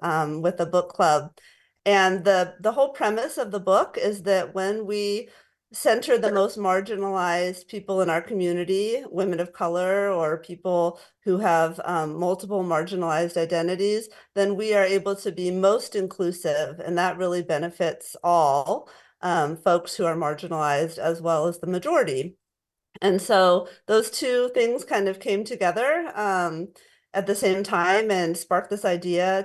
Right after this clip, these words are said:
to bring people together, women of color together, to celebrate and inspire and motivate and raise awareness around some of the unique challenges that we face in the community. Um, and I'd lo-,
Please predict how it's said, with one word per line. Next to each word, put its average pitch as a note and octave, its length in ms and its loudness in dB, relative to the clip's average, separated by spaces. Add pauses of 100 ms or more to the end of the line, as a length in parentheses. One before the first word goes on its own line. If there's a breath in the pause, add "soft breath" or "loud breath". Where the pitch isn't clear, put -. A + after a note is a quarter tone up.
(100)
to E3 600 -4 (120)
bring G#3+ 280 2
people A3 280 -6
together, G3 560 0
women F3+ 300 -2
of F3+ 100 -8
color E3+ 380 -4
together, E3+ 560 0 (280 loud breath)
to F#3 100 -4
celebrate E3+ 600 2
and - 120 -4
inspire D#3 760 0
and D3 180 0
motivate D3+ 640 -4
and C#3 440 -4
raise F3 240 4
awareness D#3+ 560 0
around F3 320 -2
some E3+ 180 -6
of D3+ 60 -8
the D#3 100 -6
unique D#3 380 -6
challenges D3+ 600 -4
that C#3+ 140 -2
we D#3+ 120 -4
face D#3+ 480 -2 (360 soft breath)
in E3 120 -2
the D#3+ 100 0
community. D#3 720 -2 (380 loud breath)
Um, E3+ 260 0
and G3 100 4
I'd A3 120 4
lo-, A#3 140 4